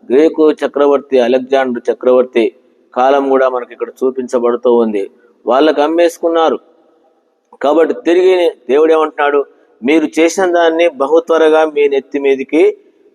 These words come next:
రప్పిస్తాను." దేవుని బిడ్డలారా, గమనించండి, ఎవరు చేసినది దేవునికి విరోధంగా ఎవరు చేసినా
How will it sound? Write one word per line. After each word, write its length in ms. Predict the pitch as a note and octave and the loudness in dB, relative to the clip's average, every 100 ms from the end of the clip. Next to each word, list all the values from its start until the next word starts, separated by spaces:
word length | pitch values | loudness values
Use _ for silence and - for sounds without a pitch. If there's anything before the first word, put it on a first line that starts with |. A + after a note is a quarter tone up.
| _ | _
రప్పిస్తాను." 840 | A#2+ B2 - C#3 - - B2 A#2 A2 | -4 -4 -4 -4 -4 -2 0 0 0
దేవుని 360 | A#2+ C3 C3+ | 2 4 4
బిడ్డలారా, 420 | C3 C3 C3 C3 A#2+ | 2 2 2 2 -2
గమనించండి, 800 | A#2+ C3+ C#3+ C#3 C3+ C3 D3 E3 _ _ _ _ _ | -6 -4 -4 -2 -2 2 0 0 _ _ _ _ _
ఎవరు 400 | A2 B2 C#3+ E3+ | 0 2 4 4
చేసినది 760 | E3 E3+ F3 F3+ F3 E3 F3+ F3+ - _ _ _ - | 2 0 -2 -2 -2 2 0 0 -6 _ _ _ -6
దేవునికి 540 | B2+ D#3+ F3 F3 E3+ | 0 4 4 2 0
విరోధంగా 600 | D#3+ D3+ D#3 D3 D3+ D3 C#3+ | 0 2 2 0 -2 -2 0
ఎవరు 380 | C3 A#2 C3+ | 0 -2 -4
చేసినా 560 | C#3+ C#3+ C3+ C3 C3+ E3 | -2 -4 -4 -2 -2 -2